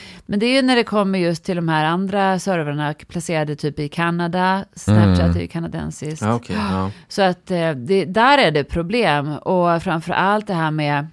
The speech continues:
Speaker 1: att man inte hinner spara på det. Så lite kunskap i det fallet, det är ju att... Nu får du sätta dig på prov då, Mattias, säger
Speaker 3: Ja,
Speaker 1: vi.
Speaker 3: mm.
Speaker 1: Ja. Vi säger så här att det här är din barns skärm nu, säger vi.
Speaker 3: Mm.
Speaker 1: Och du vill spara på det här. Hur gör du då ifall det är på Snapchat?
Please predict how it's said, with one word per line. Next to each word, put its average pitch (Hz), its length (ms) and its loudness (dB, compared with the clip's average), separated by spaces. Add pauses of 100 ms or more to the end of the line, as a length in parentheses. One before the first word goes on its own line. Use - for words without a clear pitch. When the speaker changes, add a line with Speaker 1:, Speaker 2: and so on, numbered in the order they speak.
(160)
Speaker 1:
att 165 100 -6
man 202 80 -2
inte 202 160 -4
hinner 147 160 -2
spara 180 380 0
på 202 160 0
det. 151 100 2
Så 180 120 -6
lite 185 380 0 (420)
kunskap 262 480 0
i 320 60 0
det 208 180 4
fallet, 165 580 0
det 220 100 0
är 247 100 4
ju 226 80 6
att... 208 280 2 (1400)
Nu 226 80 -10
får 240 140 -4
du 233 100 0
sätta 220 240 -8
dig 190 100 -2
på 185 100 -8
prov 233 240 -4
då, 156 80 -6
Mattias, 151 400 -2
säger 113 160 6
Speaker 3:
Ja, 151 60 6
Speaker 1:
vi. 175 160 6
Speaker 3:
mm. - 160 4
Speaker 1:
Ja. 254 160 6 (880)
Vi 233 120 0
säger 285 240 6
så 233 100 2
här 175 180 6
att - 140 -6 (120)
det 208 120 0
här 208 480 4 (260)
är 175 320 2
din 156 440 -4
barns 139 420 0
skärm 135 380 -2
nu, 113 120 -6
säger - 220 -10
vi. 185 240 -2
Speaker 3:
Mm. 143 340 4
Speaker 1:
Och - 120 -2
du 175 120 2
vill 160 140 -2
spara 202 360 4
på 220 120 -4
det 190 60 0
här. 147 220 -2
Hur 175 120 -2
gör 175 220 2
du 170 140 -2
då 160 220 2
ifall 160 260 0
det 156 60 0
är - 20 0
på 165 100 -8
Snapchat? - 640 -6